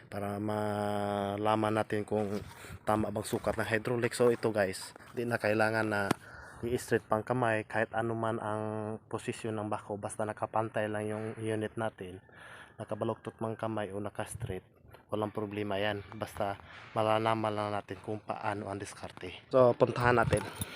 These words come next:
<clears throat> Yan, yung tangke hydraulic kadalasan dito sa likod yan. Okay. Yan, di ba ito na ano,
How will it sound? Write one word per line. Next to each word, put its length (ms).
<clears throat> 3750
Yan, 400
yung 240
tangke 240
hydraulic 560
kadalasan 560
dito 160
sa 160
likod 240
yan. 240
Okay. 880
Yan, 400
di 80
ba 160
ito 160
na 240
ano, 240